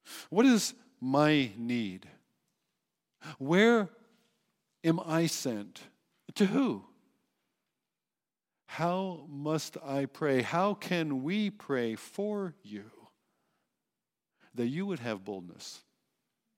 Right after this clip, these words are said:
Oh, you're no, you're no bolder than Paul, right?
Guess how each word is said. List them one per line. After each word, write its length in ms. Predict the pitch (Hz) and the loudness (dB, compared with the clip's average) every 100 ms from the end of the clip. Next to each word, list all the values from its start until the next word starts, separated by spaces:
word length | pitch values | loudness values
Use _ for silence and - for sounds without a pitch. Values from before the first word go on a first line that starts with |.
| - 180 | -4 -2
Oh, 120 | 127 | -2
you're 180 | 123 208 | -2 -2
no, 280 | 135 98 - - | -2 -4 -8 -8
you're 100 | 180 | -4
no 160 | 226 113 | -2 -2
bolder 380 | 95 135 131 | -2 0 0
than 140 | 101 90 | -4 -6
Paul, 480 | 139 185 151 185 _ _ _ | -4 -2 -2 -6 _ _ _
right? 300 | 127 208 | -2 -2